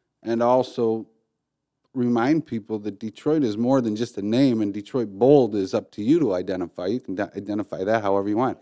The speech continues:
Andy defines his bold in so many ways that I admire, and you and everybody else, we all pitch in to make this a part of the solution.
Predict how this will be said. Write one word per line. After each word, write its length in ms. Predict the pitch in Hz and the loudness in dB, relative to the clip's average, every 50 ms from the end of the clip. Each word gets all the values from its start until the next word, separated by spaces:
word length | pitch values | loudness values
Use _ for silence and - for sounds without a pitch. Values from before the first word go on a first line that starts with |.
| _ _ _ _ _ - | _ _ _ _ _ -2
Andy 420 | - 123 135 127 120 117 107 104 - - _ _ | 2 2 4 4 4 2 0 -2 -10 -20 _ _
defines 540 | - 117 104 - - 123 120 120 120 107 - | -6 -6 -6 -4 -2 0 0 2 0 0 0
his 200 | - 127 120 113 | 0 0 0 -2
bold 460 | - - 123 120 117 117 113 101 - _ _ _ _ _ _ _ _ _ _ | -2 0 2 4 4 4 2 0 -4 _ _ _ _ _ _ _ _ _ _
in 120 | - 120 113 | -4 -4 -4
so 240 | - - - 143 147 | -2 0 4 6 6
many 220 | 147 135 120 123 | 6 6 6 4
ways 380 | 117 113 117 117 110 113 110 104 | 4 4 6 6 4 4 2 0
that 220 | 110 107 95 - | 0 0 0 0
I 200 | - 117 127 127 113 | 0 0 2 2 2
admire, 580 | 104 101 101 101 95 98 101 101 107 117 120 - | 2 0 -2 -4 -2 -2 0 -2 -2 -4 -6 -8
and 280 | - 107 104 104 104 101 - | -8 -6 -6 -6 -6 -4 0
you 380 | 113 123 131 131 131 127 135 | 2 6 6 6 6 6 4
and 160 | 110 101 104 107 | 0 -4 -6 -4
everybody 440 | 104 110 117 107 110 104 104 110 120 | -2 -2 -2 -2 -2 -2 0 0 0
else, 220 | 123 123 117 - | 0 0 -2 -4
we 120 | 120 127 117 | -6 -6 -6
all 300 | - 107 120 123 127 127 | -4 -2 0 0 0 0
pitch 340 | 127 - - 120 - - - | -2 -4 -10 -10 -10 -8 -8
in 200 | 110 110 110 98 | -6 -6 -6 -6
to 80 | 104 104 | -6 -4
make 260 | 101 101 95 - _ | -4 -4 -4 -6 _
this 200 | - 101 - - | -6 -6 -6 -8
a 60 | 90 | -14
part 280 | - - 107 98 95 92 | -10 -6 -6 -6 -4 -6
of 60 | 87 | -8
the 100 | 90 87 | -10 -12
solution. 600 | 78 - - 87 95 101 104 98 - - 82 78 | -12 -14 -10 -6 -4 -4 -4 -4 -6 -10 -14 -16